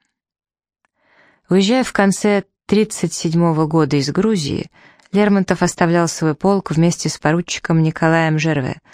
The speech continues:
тоже гвардейским офицером-кавалергардом, попавшим за какую-то пустяковую провинность в ссылку на два года раньше Лермонтова. Но Жерве подал в отставку, ехали они в Росси разными путями,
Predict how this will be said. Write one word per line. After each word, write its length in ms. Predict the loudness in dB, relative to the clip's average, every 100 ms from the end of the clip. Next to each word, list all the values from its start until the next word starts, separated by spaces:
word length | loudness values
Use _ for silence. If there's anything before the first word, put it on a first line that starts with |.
| -20 -20 _ -6
тоже 200 | -2 0
гвардейским 680 | 2 2 2 0 -2 -2 0
офицером-кавалергардом, 1500 | -2 -6 -2 0 0 -2 -2 0 0 0 0 0 -2 -6 -10 -20 -20 -20 -20 _ _
попавшим 540 | -6 -2 -2 0 0 0
за 160 | 0
какую-то 380 | -2 -2 -2 -2
пустяковую 760 | -4 -6 -4 -6 0 2 2 0
провинность 680 | 0 2 2 0 0 -4
в 60 | -10
ссылку 460 | -6 -2 -2 0 0
на 140 | 2
два 200 | 2 0
года 340 | 0 -2 -2 -8 -12 _
раньше 420 | 0 0 0 -2
Лермонтова. 580 | -2 -2 -2 -4 -6 -12 _ _ _ _ _ _ _ _ _ _ _ _ -6
Но 180 | -2 -2 -2
Жерве 380 | -2 0 0
подал 300 | 0 0 2
в 40 | 0
отставку, 640 | -2 -2 -2 -2 -6 -2
ехали 360 | 0 0 0 2
они 200 | 2 0
в 60 |
Росси 340 | 0 0 -2 -2
разными 400 | -2 0 0 0
путями, 640 | -4 -6 -2 -2 -2